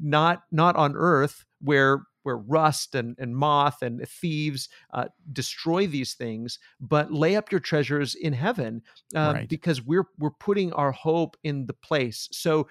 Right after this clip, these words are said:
Speaker 1: God is the person, and his city, at,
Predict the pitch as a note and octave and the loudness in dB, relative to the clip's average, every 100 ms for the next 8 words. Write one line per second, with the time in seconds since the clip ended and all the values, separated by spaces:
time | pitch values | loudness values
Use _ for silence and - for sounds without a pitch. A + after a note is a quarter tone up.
0 | - - - C#3 F#3+ B3 A#3 E3+ A#2 - | -8 -18 -6 0 4 4 6 2 2 -10
1 | - F3+ D#3+ - A#2+ A2 B2 - _ _ | -4 0 0 -2 -6 -6 -8 -12 _ _
2 | - D3+ D3 D3 D3+ C#3+ - F#3+ E3 C#3 | -2 0 0 0 0 0 0 2 4 4
3 | C#3 - D3 | 2 -2 -8